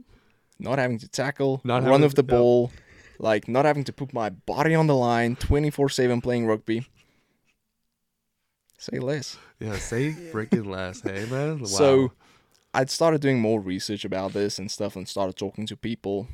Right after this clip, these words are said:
Speaker 1: and brought it up with my kicking coach, Vian. And, um, he was in the States having tryouts and stuff, and then he went back to South Africa.
Speaker 2: Yeah.
Speaker 1: So I went up to him, like, you know, "I know you were there. Like, what does this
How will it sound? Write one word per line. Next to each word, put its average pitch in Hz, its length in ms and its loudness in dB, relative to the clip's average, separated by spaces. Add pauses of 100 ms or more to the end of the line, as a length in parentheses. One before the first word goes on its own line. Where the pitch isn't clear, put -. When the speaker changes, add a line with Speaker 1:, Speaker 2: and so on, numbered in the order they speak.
(120)
Speaker 1:
and 101 100 -8
brought 107 220 0
it 107 60 2
up 107 100 -2
with - 80 -16
my 104 120 -10
kicking 107 320 -8
coach, 98 300 -4
Vian. 95 400 -6 (240)
And, 95 220 -8
um, 90 240 -8 (640)
he 127 180 -2
was 143 160 2
in 123 80 0
the 110 60 -2
States 98 500 -4 (300)
having 95 180 -8
tryouts 95 420 -4
and - 120 -10
stuff, 101 200 -6
and 92 80 -12
then 82 160 -12
he 104 220 -8
went 90 240 -8
back 87 180 -6
to - 60 -16
South - 180 -10
Africa. - 440 -10 (200)
Speaker 2:
Yeah. 95 180 -10 (120)
Speaker 1:
So 151 100 -2
I 156 40 6
went 143 220 2
up 147 100 0
to 120 100 -2
him, 104 240 0
like, 95 340 -6 (380)
you 110 140 -10
know, 101 180 -4
"I 104 100 -2
know 117 220 0
you 113 300 2
were 110 180 4
there. 95 340 -2
Like, 90 400 -4
what 104 120 -6
does 131 140 -6
this 120 180 -4